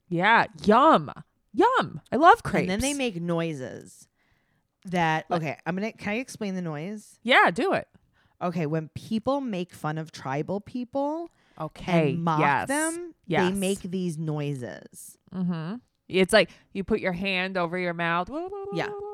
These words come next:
Speaker 2: Oh,
Speaker 1: I'm
Speaker 2: don't
Speaker 1: not
Speaker 2: do
Speaker 1: gonna
Speaker 2: it.
Speaker 1: do it. Okay,
Speaker 2: Okay,
Speaker 1: no, I'm not.
Speaker 2: you did it.
Speaker 1: No, no, no. I, I'm not doing it in a bad way. I'm just doing it as what they did.
Speaker 2: Okay, like, I
Speaker 1: <laughs>
Speaker 2: feel like, w-, like,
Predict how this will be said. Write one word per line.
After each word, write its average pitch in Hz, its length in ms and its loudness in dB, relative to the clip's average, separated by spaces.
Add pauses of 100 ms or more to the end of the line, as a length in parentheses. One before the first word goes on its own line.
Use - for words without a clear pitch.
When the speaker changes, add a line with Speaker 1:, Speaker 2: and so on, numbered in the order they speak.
(140)
Speaker 2:
Oh, 208 60 10
Speaker 1:
I'm 269 140 12
Speaker 2:
don't 277 80 6
Speaker 1:
not 180 80 6
Speaker 2:
do 294 60 2
Speaker 1:
gonna 247 100 6
Speaker 2:
it. 165 80 0
Speaker 1:
do 160 180 4
it. 131 120 0 (100)
Okay, 196 120 6 (120)
Speaker 2:
Okay, 147 80 2
Speaker 1:
no, 190 100 8
I'm 185 120 6
not. 196 180 6
Speaker 2:
you 175 60 -4
did 147 160 -6
it. 175 80 -8
Speaker 1:
No, 302 160 10
no, 302 100 12
no. 151 60 10 (300)
I, 226 300 12
I'm 233 160 10
not 262 200 8
doing 254 260 8
it 208 100 4
in 196 120 2
a 180 80 4
bad 170 320 8
way. 151 120 2
I'm 175 180 0
just 190 160 -4
doing 185 200 6
it 165 60 0
as 160 120 -4
what 156 260 0
they 147 200 -2
did. 131 320 -8 (500)
Speaker 2:
Okay, 165 320 0
like, 185 220 -6
I 190 140 2
Speaker 1:
<laughs> 202 160 -2
Speaker 2:
feel 220 180 -2
like, 196 420 -2 (140)
w-, 185 220 -14
like, 196 200 -4